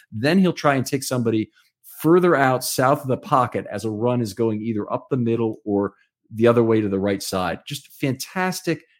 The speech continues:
athletic player. You rarely see that out of a left tackle, and you certainly don't see it about anybody, anybody else the Ravens have had in that position,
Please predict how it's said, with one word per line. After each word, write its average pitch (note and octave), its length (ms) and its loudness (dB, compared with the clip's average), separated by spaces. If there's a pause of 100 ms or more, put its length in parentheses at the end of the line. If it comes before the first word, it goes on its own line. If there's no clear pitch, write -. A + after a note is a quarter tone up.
(200)
athletic B2+ 580 -2
player. A2 300 0
You G2 260 -4
rarely D3+ 380 -2
see A#2 240 -6
that G#2 260 0
out F#2+ 140 -2
of F2+ 80 -6
a F#2 60 -4
left F#2 280 -6
tackle, F#2 460 -6 (200)
and G2 100 -4
you F#2+ 40 0
certainly A#2 340 0
don't G#2 140 -2
see G#2 140 -4
it G2 80 -2
about G2 260 0
anybody, G2+ 540 0 (340)
anybody A2+ 300 2
else A2 160 -2
the G2 100 -4
Ravens G#2+ 320 -2
have F#2+ 120 -8
had G2+ 220 -4
in F#2 120 -6
that F2+ 180 -8
position, F#2 480 -6